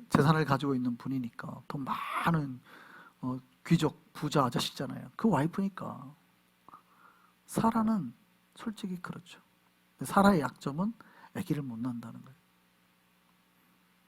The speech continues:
근데 하갈은 어떻습니까? 그 집 여종이었어요. 그러니까 평생 고생한 사람, 평생 고생하고 산 사람.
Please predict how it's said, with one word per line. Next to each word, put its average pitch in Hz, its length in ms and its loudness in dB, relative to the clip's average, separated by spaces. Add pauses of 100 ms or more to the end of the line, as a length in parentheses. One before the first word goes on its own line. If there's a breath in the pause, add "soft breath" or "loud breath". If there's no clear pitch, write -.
(2250)
근데 160 120 2
하갈은 202 460 8
어떻습니까? 135 600 -4 (640 soft breath)
그 - 160 4
집 123 140 -10 (180)
여종이었어요. 131 680 -8 (640)
그러니까 147 420 -2
평생 240 520 6 (320)
고생한 143 440 2
사람, - 220 -10 (920)
평생 170 380 -4
고생하고 123 520 -6
산 123 200 -12
사람. - 220 -20